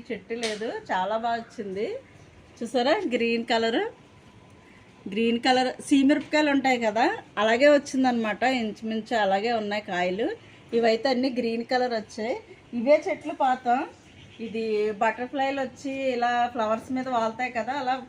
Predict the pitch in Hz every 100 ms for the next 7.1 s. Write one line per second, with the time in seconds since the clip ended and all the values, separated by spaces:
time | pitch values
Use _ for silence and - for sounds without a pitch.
0 | 233 214 214 254 277 254 226 214 330 571
1 | - - - - - 220 247 262 240 233
2 | 226 214 226 247 226 226 247 262 254 254
3 | 214 208 185 175 196 339 - - - 214
4 | 226 233 220 220 - 208 233 220 226 403
5 | - - - - - - 190 196 202 220
6 | 262 - - - - - - - - -